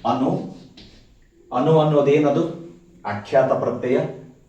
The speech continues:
ಅಖ್ಯಾತ ಪ್ರತ್ಯಯ ಅಂದ್ರೇನು ಅಂತ ಹೇಳಿ ಮುಂದೆ ಹೇಳ್ತೀನಿ ಅಂತ ಹೇಳಿದ್ದೀನಿ. ಈ ಮಾಡು, ವ, ಅನು ಇವೆರಡನ್ನು, ಈ ಮೂರನ್ನೂ ಸೇರಿಸಿದಾಗ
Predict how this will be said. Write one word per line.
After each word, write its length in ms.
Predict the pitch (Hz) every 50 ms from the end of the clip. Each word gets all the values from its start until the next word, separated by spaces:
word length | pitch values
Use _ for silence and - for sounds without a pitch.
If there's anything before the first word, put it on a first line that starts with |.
| _ _ _ _ _
ಅಖ್ಯಾತ 400 | - 120 - - 143 143 143 139
ಪ್ರತ್ಯಯ 440 | - 143 139 131 - 156 151 147 143
ಅಂದ್ರೇನು 520 | 139 139 139 131 135 139 139 139 139 139
ಅಂತ 180 | 143 139 - -
ಹೇಳಿ 520 | 151 156 156 160 160 - - - - - - - - _ _ -
ಮುಂದೆ 200 | 131 143 135 131
ಹೇಳ್ತೀನಿ 480 | 127 127 123 127 131 135 135 131 131 131
ಅಂತ 180 | 127 127 -
ಹೇಳಿದ್ದೀನಿ. 600 | - 120 113 113 104 107 110 113 - - - - - - - - _ _ _ _ _ _ _ _
ಈ 440 | 214 226 226 214 202 - - - - - -
ಮಾಡು, 520 | - 147 156 - 190 202 214 220 226 220 254 262 262 - - - - - 127 127
ವ, 60 | 143 - - - 214 208 - - - - - - _ -
ಅನು 480 | 185 175 170 160 139 - - - - - - - - -
ಇವೆರಡನ್ನು, 800 | 160 180 180 180 190 - 214 220 240 254 247 247 240 240 - 180
ಈ 80 | 180
ಮೂರನ್ನೂ 680 | 175 160 185 214 233 247 254 254 254 247 247 254 254
ಸೇರಿಸಿದಾಗ 680 | 247 - 208 208 202 180 - 165 165 143 139 - - 160